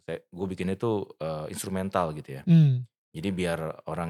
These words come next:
Speaker 1: yang nggak ngerti bahasa Indonesia atau bahasa Inggris atau apa, itu bisa merasakan lah apa yang dimaksud oleh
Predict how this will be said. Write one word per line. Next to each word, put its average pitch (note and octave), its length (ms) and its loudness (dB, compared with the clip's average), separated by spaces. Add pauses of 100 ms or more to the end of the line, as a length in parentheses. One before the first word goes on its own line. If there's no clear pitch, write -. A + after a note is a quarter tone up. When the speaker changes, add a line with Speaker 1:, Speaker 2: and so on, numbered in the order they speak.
Speaker 1:
yang D#2 240 -6
nggak D#2 160 -8
ngerti D#2+ 240 -10
bahasa D#2 320 -6
Indonesia D#2+ 480 -6
atau D#2+ 160 -10
bahasa D2 240 -10
Inggris D#2+ 320 -10
atau D2+ 160 -12
apa, A2 160 -6
itu - 160 -12
bisa F2+ 480 -4
merasakan F2 560 -6
lah C#2+ 240 -10
apa - 240 -10
yang C#2+ 160 -10 (640)
dimaksud E2 480 -6
oleh D2 240 -8